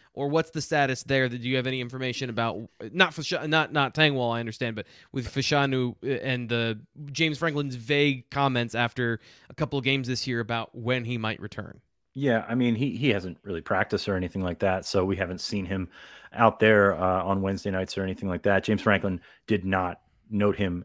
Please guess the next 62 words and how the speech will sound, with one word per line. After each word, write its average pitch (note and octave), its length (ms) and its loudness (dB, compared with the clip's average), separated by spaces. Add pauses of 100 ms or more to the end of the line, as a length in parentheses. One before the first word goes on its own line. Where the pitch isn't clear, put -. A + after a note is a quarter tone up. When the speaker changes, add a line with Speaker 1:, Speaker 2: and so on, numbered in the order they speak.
Speaker 2:
as F2 460 -4
a A2 40 -2
guy F#2+ 220 4
that F#2 100 2
was F2+ 120 -2
out E2+ 120 2
for - 80 -14
the D#2 60 -10
season, E2 400 -6
which F2+ 260 0 (120)
in G#2 160 2
that G#2 200 0
case, A2+ 540 2 (100)
and F2+ 320 -4
this F#2+ 140 -4
is F#2 80 -8
kinda G2 220 0
what F2+ 140 0
we F2+ 60 -2
said F#2 220 0
when F2+ 120 -4
he F2 40 -6
got E2 200 -8
hurt, G#2 260 8 (800)
they A#2+ 220 2
give A2+ 380 6
themselves A2+ 640 6
all G2 240 4
the F#2+ 80 0
slack F2 340 -4
they F2 140 -4
need E2+ 280 -4
just - 240 2
in F#2 100 0
case F2+ 360 -2
he G#2 140 -2
can - 120 -10
come F#2+ 160 -2
back E2+ 240 -4
and F2+ 80 -10
play G2 200 -6
in F2+ 80 -6
the E2+ 60 -6
bowl. G2+ 420 4 (380)
Um, F2+ 380 -2
you G2+ 120 -2
know, F2 100 0
he, G2 320 -4
he G#2+ 300 -6
continues A#2 580 2
to G#2+ 80 -2
throw G#2 220 4
hopeful G2+ 340 2
out F#2+ 220 2
there F#2+ 180 4
as F#2 120 -2
if F#2 180 -2
that F#2+ 200 -2
means F#2 240 -4
something F#2+ 300 -4
other F#2 180 0
than, F2 360 -4